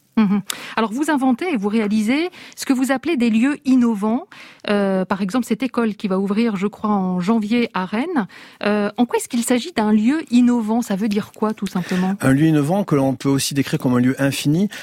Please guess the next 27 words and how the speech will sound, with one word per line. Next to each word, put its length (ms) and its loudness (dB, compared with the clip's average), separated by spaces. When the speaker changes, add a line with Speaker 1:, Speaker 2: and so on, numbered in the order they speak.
Speaker 2:
c'est 220 0
un 60 4
lieu 180 2
qui 160 -10
va 180 0
mixer, 540 2
mélanger 400 2
les 240 2
usages. 360 -2
C'est-à-dire 180 -2
que 80 2
dans 140 2
cette 240 -2
école 320 0
et 40 -2
dans 140 0
la, 340 -2
l'hôtel 380 2
Pasteur 460 -2
qui, 240 -6
qui 100 -12
va 80 2
ouvrir 260 -2
très 140 -4
prochainement 400 -2
à 60 -2
Rennes, 300 0